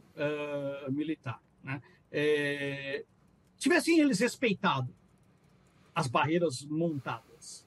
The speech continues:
e ficassem ali pacificamente, eu acredito que, eh, teríamos um respaldo popular, um respaldo de parte da opinião pública pra que aquilo,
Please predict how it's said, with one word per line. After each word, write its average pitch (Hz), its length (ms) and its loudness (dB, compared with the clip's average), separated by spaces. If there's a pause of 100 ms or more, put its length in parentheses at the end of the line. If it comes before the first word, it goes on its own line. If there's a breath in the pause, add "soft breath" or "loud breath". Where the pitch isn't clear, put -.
e 160 180 4
ficassem 156 580 0
ali 131 240 0 (100)
pacificamente, 160 1080 0
eu - 80 4
acredito 220 400 4
que, 247 200 2 (340 soft breath)
eh, 180 260 8
teríamos 233 440 4
um 208 40 -2
respaldo 214 640 2
popular, 208 600 -2
um 165 120 4
respaldo 180 920 2 (500)
de 190 120 -6
parte 285 180 -2
da 247 60 -8
opinião 202 340 -2
pública 170 460 -6
pra 160 160 -16
que 170 100 -18
aquilo, 160 400 -10